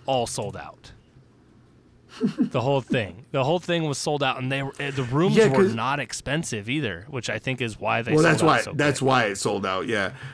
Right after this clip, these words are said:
Speaker 2: Now, they, um, 'cause they're only doing it for, like, six months or something,
Speaker 1: Less
Speaker 2: right?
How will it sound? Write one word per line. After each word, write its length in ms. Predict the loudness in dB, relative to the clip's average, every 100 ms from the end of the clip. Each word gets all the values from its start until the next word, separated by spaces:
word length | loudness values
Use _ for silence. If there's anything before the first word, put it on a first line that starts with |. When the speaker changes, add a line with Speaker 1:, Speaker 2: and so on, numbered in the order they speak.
| 0
Speaker 2:
Now, 460 | 4 6 6 2 -2 _ -20 _ _ _ _ -10
they, 420 | -2 2 4 4
um, 480 | 4 4 2 -2 -6 -4
'cause 160 | 0
they're 180 | 2 4
only 220 | 4 2
doing 360 | 2 2 2 2
it 260 | -2 -6 _ _ -20
for, 200 | -6 -4
like, 320 | -2 -4 -6
six 260 | -4 -2 -2
months 220 | -4 -4
or 60 | -8
something, 280 | -8 -8 -6
Speaker 1:
Less 40 |
Speaker 2:
right? 240 | 0 0